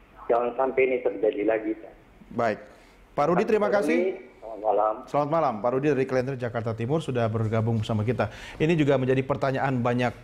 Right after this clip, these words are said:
Speaker 2: pemirsa dan banyak warga, tapi setidaknya, Pak Pri, saya kembali kepada Anda. Kementerian Anda kan juga bisa menginisiasi upaya-upaya teknis, upaya-upaya perlindungan, termasuk melakukan upaya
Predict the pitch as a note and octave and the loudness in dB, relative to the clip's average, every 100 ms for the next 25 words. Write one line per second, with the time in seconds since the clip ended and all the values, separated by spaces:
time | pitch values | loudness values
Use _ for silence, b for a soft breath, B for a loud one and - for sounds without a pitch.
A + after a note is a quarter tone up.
0 | - - C#3 C#3 B2+ A#2+ A2 A2 A2 G#2+ | -12 -4 0 2 2 0 0 0 0 0
1 | G#2 D#3 D#3+ - A#3+ - B B B - | 2 2 0 0 -2 -2 B B B -2
2 | F3+ F3 D#3 E3 G#3+ G#3 - F#3+ - G#3 | 0 2 4 4 2 0 0 0 2 2
3 | G3 G3+ F#3+ F#3 E3 E3+ E3 D#3 C#3 C#3 | 2 2 0 2 2 2 2 0 2 0
4 | B2 E3+ - - - D#3+ D#3 E3 F3+ F3 | 2 0 -2 -8 -2 0 0 2 2 2
5 | - - F3+ E3+ F#3+ F#3 G#3 F3 D#3 D3 | -6 -4 0 2 2 2 2 2 2 2
6 | D3 D#3+ D3+ D3+ D3 C#3+ D3+ C3 E3+ D#3+ | 2 0 0 2 0 2 2 2 0 0
7 | C#3+ C#3 C#3 A#2+ C#3 C#3+ C#3+ B B C#3+ | 2 2 0 2 2 2 0 B B -2
8 | C#3+ D3 D#3 D#3 C#3 C3 C#3 C3+ C3+ C#3 | 0 0 0 0 2 2 2 2 2 2
9 | D#3 F#3 G3 F#3+ E3+ E3 C4 A3+ B B | 2 2 2 2 0 2 2 2 B B
10 | D#3 D3+ D#3 F3 F3 D#3 D3 C#3+ D#3+ | -2 0 2 0 0 0 2 4 2